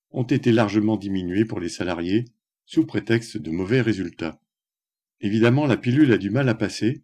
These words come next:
pour de nombreux travailleurs. Des caissières qui ont passé l'année à enregistrer jour après jour des chiffres d'affaires importants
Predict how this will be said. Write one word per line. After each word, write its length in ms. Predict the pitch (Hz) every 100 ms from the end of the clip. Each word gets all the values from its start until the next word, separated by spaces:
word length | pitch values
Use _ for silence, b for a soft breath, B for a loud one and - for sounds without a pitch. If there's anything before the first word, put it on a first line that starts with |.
| _
pour 160 | 127 104
de 120 | 92
nombreux 320 | 101 113 151
travailleurs. 580 | 127 104 98 90 80 78 _ _ _ _ _ -
Des 160 | 98
caissières 480 | - 120 120 147 151
qui 140 | - 110
ont 80 |
passé 340 | - 104 - 107
l'année 360 | 107 110 110
à 120 | - 92
enregistrer 600 | 101 113 107 107 - 90
jour 220 | 117 143
après 240 | 127 131
jour 380 | 113 120 117 92
des 120 | 87
chiffres 360 | 87 127 117 113
d'affaires 420 | 98 92 104 82
importants 560 | 82 104 - 131 139